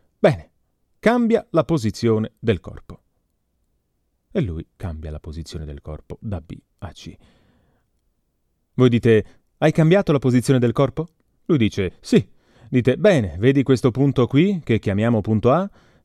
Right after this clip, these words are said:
Dovete capire che questo procedimento non va trascinato nel passato.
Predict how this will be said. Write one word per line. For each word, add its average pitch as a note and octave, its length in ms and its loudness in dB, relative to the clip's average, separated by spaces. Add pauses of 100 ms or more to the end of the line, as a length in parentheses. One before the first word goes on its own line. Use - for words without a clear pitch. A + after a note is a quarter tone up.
(420)
Dovete E3+ 380 2
capire A2 380 0
che B2 140 -2
questo E3 260 0
procedimento G2+ 760 -2
non C3+ 200 -2
va C3 320 -2
trascinato G2 720 -6
nel F2 240 -6
passato. E2 640 -12